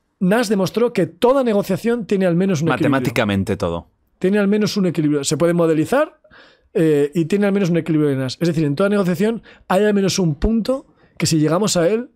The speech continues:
Speaker 1: nadie se va a mover. Y el arte de la negociación, utilizando la teoría de juegos, es alcanzar eso.
Speaker 2: Hostia.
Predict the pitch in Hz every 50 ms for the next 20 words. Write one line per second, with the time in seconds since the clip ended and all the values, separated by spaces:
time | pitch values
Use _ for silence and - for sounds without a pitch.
0 | _ - 160 165 170 160 160 156 156 139 127 123 123 120 120 113 - - - -
1 | - _ 180 160 151 139 156 175 175 - 196 180 175 170 165 165 165 160 160 165
2 | 160 185 185 165 143 139 135 120 151 151 156 156 147 156 151 151 143 - - 185
3 | 165 170 175 165 156 - 131 117 - 135 120 110 - - - _ _ _ _ _
4 | 135 139 - - - - 95 87 -